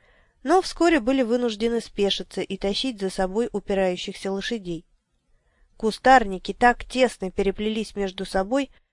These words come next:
что сделали дорогу почти непроходимой, будто веками скрывали от людей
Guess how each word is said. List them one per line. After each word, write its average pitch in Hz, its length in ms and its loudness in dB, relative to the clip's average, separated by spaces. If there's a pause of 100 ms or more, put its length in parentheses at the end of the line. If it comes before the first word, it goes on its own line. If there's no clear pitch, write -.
(120)
что - 240 2
сделали 294 440 4
дорогу 247 420 6
почти 240 420 -4
непроходимой, 240 800 -2 (460)
будто 214 380 -2
веками 208 480 4
скрывали 190 500 0
от 180 160 -2
людей 196 400 -2